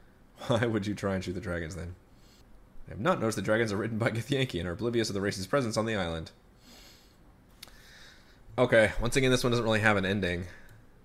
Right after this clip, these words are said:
Um, other than the fact that they can maybe gain the Githyanki as allies or something, but that also gets tricky because it's a whole underwater excursion, and the Githyanki's red dragons would be pretty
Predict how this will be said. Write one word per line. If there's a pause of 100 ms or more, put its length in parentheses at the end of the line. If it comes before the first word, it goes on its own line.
(680)
Um,
other
than
the
fact
that
they
can (1040)
maybe
gain
the
Githyanki
as
allies
or
something,
but
that
also
gets
tricky
because
it's
a
whole
underwater
excursion,
and
the
Githyanki's
red
dragons
would
be
pretty